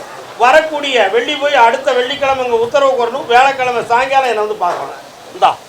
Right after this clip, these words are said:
ஜெயிச்சு தரேன் மகனே. பட்டம் சூட்டிக்கா, பரமானந்தமா இருந்துப்பா, நோய் இல்லாம உன்னை வாழ வைக்கணும். அதே திருச்சி மாநகர் காவல்துறையில்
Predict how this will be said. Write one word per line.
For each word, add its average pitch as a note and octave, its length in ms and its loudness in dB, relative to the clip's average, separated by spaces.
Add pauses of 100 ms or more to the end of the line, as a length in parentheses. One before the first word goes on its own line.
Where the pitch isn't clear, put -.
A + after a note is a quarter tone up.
(200)
ஜெயிச்சு G3 300 -4
தரேன் D3+ 220 -4
மகனே. D#3 220 -12 (1600)
பட்டம் F3 340 -4
சூட்டிக்கா, F#3 380 -4 (460)
பரமானந்தமா F3 600 -2
இருந்துப்பா, A#2 340 -16 (880)
நோய் F#3+ 220 0
இல்லாம F3+ 280 0
உன்னை C3 160 -6
வாழ A#2 160 -4
வைக்கணும். G#2+ 400 -16 (760)
அதே E4 180 2 (160)
திருச்சி D#4 400 -6
மாநகர் C#4+ 560 6 (2500)
காவல்துறையில் D4 920 4